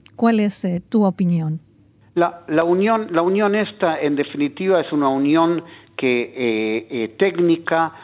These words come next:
Speaker 2: para poder, eh, eh, eh, lograr pasar estas elecciones y que no, eh, y que, y que cada uno de los partidos, tanto Meretz como Abodá,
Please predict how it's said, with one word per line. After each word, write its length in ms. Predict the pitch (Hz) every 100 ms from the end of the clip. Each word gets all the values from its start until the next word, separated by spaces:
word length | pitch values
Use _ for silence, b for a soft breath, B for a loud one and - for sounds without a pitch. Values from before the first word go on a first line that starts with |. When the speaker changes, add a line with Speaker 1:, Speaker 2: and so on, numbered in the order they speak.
| B -
Speaker 2:
para 300 | 131 131 -
poder, 560 | 131 143 160 165 165 B B
eh, 440 | 127 120 113 110 -
eh, 840 | 123 113 110 107 104 104 104 104 -
eh, 320 | 120 104 104 104
lograr 600 | 127 127 156 170 165 -
pasar 720 | 135 - - 175 175 180 - B B
estas 320 | - 120 143 -
elecciones 600 | 131 123 - 175 185 170 139
y 140 | 135
que 160 | 135 131
no, 420 | 143 156 156 -
eh, 920 | 123 113 113 110 110 110 107 107 107 110 -
y 120 | 156
que, 340 | - 131 117 117 -
y 100 | 147
que 300 | - 131 107 _ -
cada 220 | - 156 160
uno 180 | 175 165
de 40 |
los 120 | 143
partidos, 520 | - 120 156 143 113
tanto 320 | - 147 139 131
Meretz 400 | 151 139 127 -
como 280 | 120 117 113
Abodá, 500 | 113 117 151 139